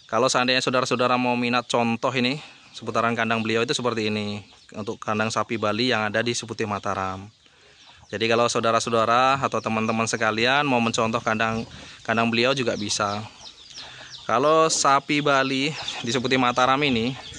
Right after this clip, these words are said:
jadi nggak ribet-ribet untuk peliharanya ya, sapi Bali. Sapi Bali itu sangat mudah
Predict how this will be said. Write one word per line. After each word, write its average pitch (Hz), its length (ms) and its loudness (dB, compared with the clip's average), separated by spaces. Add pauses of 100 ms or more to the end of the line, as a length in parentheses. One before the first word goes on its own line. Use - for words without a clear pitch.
(580)
jadi 110 160 2
nggak 139 320 4
ribet-ribet 135 560 2
untuk 131 240 0
peliharanya 120 480 2
ya, 107 160 0 (400)
sapi 104 240 -4
Bali. 107 400 -4 (560)
Sapi 120 320 -2
Bali 123 320 2
itu 151 80 0
sangat 117 240 2
mudah 127 320 2